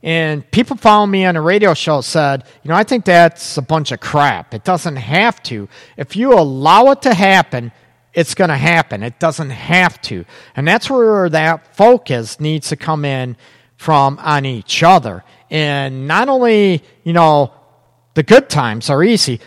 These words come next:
but the bad times. And if you focus on what each other is feeling, what they're paying attention with, you know, what is going on with them, they're gonna feel more loved, more important, more cared for, instead of this right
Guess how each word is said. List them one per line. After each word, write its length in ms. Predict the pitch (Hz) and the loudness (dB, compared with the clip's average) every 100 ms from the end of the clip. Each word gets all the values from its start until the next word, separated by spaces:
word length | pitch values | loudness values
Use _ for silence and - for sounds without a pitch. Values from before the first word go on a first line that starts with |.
| - | -8
but 140 | 156 | -6
the 80 | 151 | -4
bad 440 | - 175 220 220 | 0 2 2 0
times. 380 | - 120 95 - | -6 -10 -10 -8
And 80 | 175 | -4
if 160 | 226 269 | -4 -4
you 80 | |
focus 680 | 254 _ 240 262 262 214 - | -6 _ 4 4 4 0 0
on 340 | 165 151 151 - _ _ _ | -2 0 -4 -8 _ _ _
what 320 | 147 196 214 - | 2 2 2 -2
each 320 | 196 170 - | -6 -4 0
other 520 | 180 160 165 165 165 | 2 2 2 0 -2
is 320 | - 160 127 - | -2 -4 -4 -8
feeling, 520 | - 214 240 147 117 | -2 0 2 0 -2
what 140 | 156 | -4
they're 100 | 285 | -4
paying 360 | 262 240 262 226 | -6 -6 -4 -6
attention 720 | 175 - 220 262 - 156 127 | -6 -4 -6 -4 -6 -6 -4
with, 400 | 143 233 165 - - - _ | 0 2 2 -2 -14 -20 _
you 80 | 165 | -2
know, 80 | 170 | 0
what 240 | 160 233 | 4 2
is 160 | 302 - | 2 -4
going 380 | - 220 196 190 | -2 0 0 0
on 180 | 180 | -2
with 160 | 170 139 _ | -2 -6 _
them, 340 | 202 247 151 135 | 2 2 2 0
they're 120 | 190 | -2
gonna 220 | 311 302 | -2 -6
feel 320 | - 233 202 | -4 0 0
more 380 | 175 175 165 151 | 0 0 2 0
loved, 440 | 135 165 190 190 - _ - | 2 4 6 4 -4 _ -4
more 240 | 175 196 | 0 0
important, 560 | 147 - 208 262 190 143 | 0 2 4 4 0 -8
more 320 | 143 139 131 _ | -8 -8 -12 _
cared 420 | - 190 285 277 | -6 -2 0 -2
for, 400 | - 131 113 107 _ - _ | -6 -6 -6 -8 _ -20 _
instead 500 | 147 143 - - 214 | -10 -8 -4 0 2
of 160 | 233 190 | 4 2
this 400 | 160 151 143 - | 2 0 -2 -4
right 320 | 139 170 185 | 0 2 0